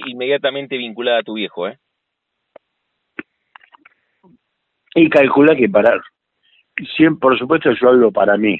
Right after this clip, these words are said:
Speaker 1: Mm.
Speaker 2: Primer-, primero era mi viejo.
Speaker 1: Mm.
Speaker 2: Y segundo, para mí fue el artista más grande que hubo.
Speaker 1: Sí, sí. Siempre, siempre
Speaker 2: Pero
Speaker 1: llegamos a este, a este lugar,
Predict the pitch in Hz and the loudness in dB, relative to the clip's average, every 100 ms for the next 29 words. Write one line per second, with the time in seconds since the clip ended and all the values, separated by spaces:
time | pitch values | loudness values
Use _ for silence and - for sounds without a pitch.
0 | _ _ _ - 120 104 - - _ _ | _ _ _ -8 -4 -4 -8 -20 _ _
1 | 123 151 196 180 - 151 208 196 156 131 | -2 2 2 0 -2 0 2 4 4 4
2 | 120 104 87 - - _ _ 101 98 - | 4 2 0 -6 -14 _ _ -8 -8 -10
3 | _ _ _ _ _ _ _ _ _ _ | _ _ _ _ _ _ _ _ _ _
4 | _ _ - 175 160 175 214 240 202 123 | _ _ 0 2 2 2 4 4 4 2
5 | 147 214 185 123 120 120 160 156 110 113 | 2 0 0 2 2 2 -4 -4 -2 0
6 | 123 165 165 110 110 156 127 76 _ _ | 0 -2 -2 -4 -2 -2 -4 -12 _ _
7 | _ - 117 110 92 78 _ _ _ 98 | _ -6 -4 -4 -8 -12 _ _ _ -10
8 | 85 _ _ _ _ _ _ _ _ _ | -10 _ _ _ _ _ _ _ _ _
9 | _ - 151 156 143 110 147 131 143 151 | _ -6 -4 -4 -6 -6 0 2 2 0
10 | 147 143 143 151 - 139 147 147 151 156 | -2 -6 -6 -6 -6 -6 -8 -6 -2 -2
11 | 156 | -4